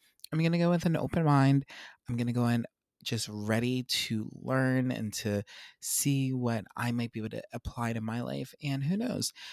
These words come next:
maybe I'll read about a situation that I was in at one point and, you know, maybe there was a better way for me to handle it. Um, I definitely acknowledge that we don't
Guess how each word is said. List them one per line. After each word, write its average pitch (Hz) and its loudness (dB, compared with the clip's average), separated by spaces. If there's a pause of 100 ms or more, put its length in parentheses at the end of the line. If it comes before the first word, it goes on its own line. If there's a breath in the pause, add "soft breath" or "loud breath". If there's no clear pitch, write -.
(180 loud breath)
maybe 147 4 (460)
I'll 131 6
read 127 6
about 123 4
a - 2
situation 110 0
that 104 0
I 113 0
was 107 2
in 107 2
at 107 -4
one 104 -2
point 104 -2 (420 loud breath)
and, 98 -2 (760 soft breath)
you 135 0
know, 113 -2 (180)
maybe 113 4
there 107 4
was 107 2
a 107 2
better 104 0
way 95 0
for 107 -2
me 92 0
to - 0
handle 95 0
it. - -6 (600 loud breath)
Um, 101 0 (100)
I 117 0
definitely 104 0
acknowledge 101 0
that 101 0 (520)
we 110 2
don't 104 2